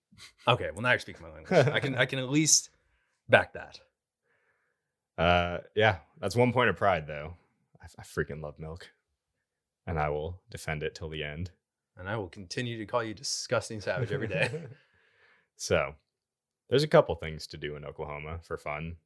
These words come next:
Speaker 1: Like?
Speaker 2: Uh, there's pretty good hiking.
Speaker 1: There's,
Speaker 2: Mm.
Speaker 1: there's actually, actually, you know what? There's some decent spots for, to go hiking here.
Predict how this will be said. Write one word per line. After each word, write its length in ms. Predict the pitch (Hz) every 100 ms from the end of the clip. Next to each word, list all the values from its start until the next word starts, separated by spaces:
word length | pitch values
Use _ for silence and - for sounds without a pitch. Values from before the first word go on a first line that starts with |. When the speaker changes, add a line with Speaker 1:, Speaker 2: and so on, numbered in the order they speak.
| _
Speaker 1:
Like? 320 | 101 98 - _ _ _ _ _ _ _ _ _ -
Speaker 2:
Uh, 260 | 85 85 82
there's 240 | 85 - - - -
pretty 140 | 113
good 100 | 110
hiking. 420 | 87 78 78 90 95 _ _ _ _ _ _ _ _ _ _ -
Speaker 1:
There's, 280 | 339 -
Speaker 2:
Mm. 40 | -
Speaker 1:
there's 280 | 330 262 -
actually, 280 | 139 170 160 -
actually, 360 | 330 - 294 226 -
you 100 | 165
know 100 | 190
what? 220 | 214 214
There's 200 | 151 170 156
some 160 | - 170
decent 260 | 170 151
spots 240 | 131 107 -
for, 80 |
to 140 | 117 110
go 140 | 104
hiking 240 | 92 87 82
here. 180 | 80